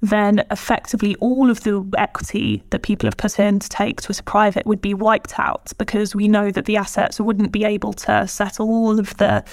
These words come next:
the waterfall of, of creditors from the banks right down through the trade creditors, and then finally the equity holders, which include Elon Musk, which include venture capital funds like Sequoia and Andreessen Horowitz,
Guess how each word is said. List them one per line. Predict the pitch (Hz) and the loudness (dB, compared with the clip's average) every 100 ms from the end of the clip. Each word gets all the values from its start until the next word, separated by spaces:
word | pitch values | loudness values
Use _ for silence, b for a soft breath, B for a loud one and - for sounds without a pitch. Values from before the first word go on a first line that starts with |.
| B B B - | B B B 0
the | 202 214 | 2 2
waterfall | 196 208 214 - 220 - 208 202 | 2 0 -2 -6 -6 -2 0 2
of, | 202 - | 0 -2
of | - 196 | -4 -4
creditors | - 190 180 - - 208 - | -4 -4 -4 -2 -2 -2 -2
from | 196 202 | 2 2
the | |
banks | 196 196 202 202 190 - | 2 0 2 0 -2 -4
right | 202 202 | -2 -2
down | 202 202 202 | 0 -2 -2
through | - 208 | -4 -4
the | 220 | -2
trade | - 262 - | 0 0 0
creditors, | 214 208 208 202 | -2 -2 -2 -2
and | 208 | 0
then | 196 | 0
finally | 190 220 214 220 208 208 208 | 0 0 2 4 4 2 0
the | 220 | -2
equity | 214 - 226 214 208 208 - B B | -2 -4 -4 -2 0 -2 -6 B B
holders, | - 208 196 202 208 | -2 -2 0 0 0
which | - - | 0 6
include | 196 - 202 - - - | 4 4 -2 -4 -10 0
Elon | 208 208 | 2 4
Musk, | 226 226 - - | 4 4 2 -6
which | - | 2
include | 208 - 208 196 - - | 2 4 0 -4 -12 -6
venture | 220 214 208 - | -4 0 0 0
capital | - 196 214 | -2 -2 -2
funds | - 202 196 | 0 4 4
like | - - | 2 -8
Sequoia | - 226 214 208 202 | -6 0 2 4 4
and | 208 | 4
Andreessen | 202 226 185 202 | 2 0 -2 0
Horowitz, | 202 214 208 - | 0 2 0 -4